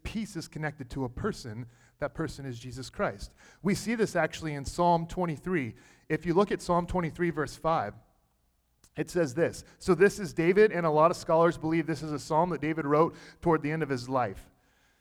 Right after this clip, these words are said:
But in this, uh, psalm titled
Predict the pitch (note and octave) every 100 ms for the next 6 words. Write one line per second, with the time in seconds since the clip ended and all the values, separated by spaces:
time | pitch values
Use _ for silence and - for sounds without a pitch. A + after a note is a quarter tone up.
0 | _ _ _ _ A#2+ E3 E3 - - G3+
1 | F#3+ F#3 F#3+ - _ _ _ - C#3+ C#3
2 | B2+ - F#3 F#3+ E3 E3 D#3 D#3 D#3